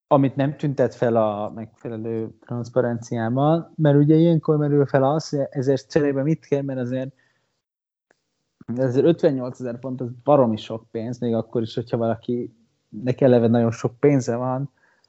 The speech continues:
és most abban már tényleg nem menjünk bele, hogyha van harmincezer font kö-, költ-, ami egyébként szintén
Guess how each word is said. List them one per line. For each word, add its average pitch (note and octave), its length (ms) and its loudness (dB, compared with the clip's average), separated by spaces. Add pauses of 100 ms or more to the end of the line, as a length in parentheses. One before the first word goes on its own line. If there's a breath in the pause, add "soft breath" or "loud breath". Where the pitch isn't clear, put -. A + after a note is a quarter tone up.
(220)
és A2 120 -10
most - 320 -4
abban C3+ 260 4
már C3+ 160 0
tényleg F3+ 260 0
nem B2+ 120 -2
menjünk A#2+ 300 -2
bele, B2+ 280 -2
hogyha A#2 400 -10
van C#3+ 280 -2
harmincezer B2 800 -10
font A2+ 500 -6 (560)
kö-, - 240 -8
költ-, D3+ 340 4
ami B2+ 160 -2
egyébként B2+ 360 -6
szintén F#3+ 380 -4